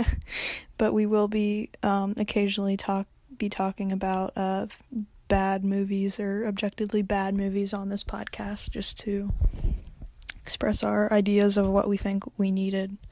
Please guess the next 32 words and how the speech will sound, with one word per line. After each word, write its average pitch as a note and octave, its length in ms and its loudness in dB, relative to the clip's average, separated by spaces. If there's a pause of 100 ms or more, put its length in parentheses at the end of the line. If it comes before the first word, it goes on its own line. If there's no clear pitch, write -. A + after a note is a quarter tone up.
(500)
more G3 300 2
to - 180 -2
see G#3+ 280 0
in G3+ 100 4
the G#3+ 120 2
film A3 560 2 (280)
as G#3+ 160 0
a G#3 100 -2
whole. B3 340 2 (1300)
And, G3+ 460 2
um, G3 500 -2 (760)
in A3+ 120 8
the G#3+ 80 6
meantime, G#3 680 0
if G#3 200 -2
you G#3 80 0
guys G3 260 -2
have F#3+ 140 -2
a G3 40 0
Netflix G3 460 -2
account, G3 540 -4
I F#3+ 220 -2
highly F#3+ 500 2
recommend, F#3+ 840 0
um, F3+ 600 -2
watching F#3+ 560 0
I'm F#3+ 160 0
Thinking F#3+ 340 0
of F3 100 0
Ending F3+ 340 0
Things F3 460 -4
by F3 400 -4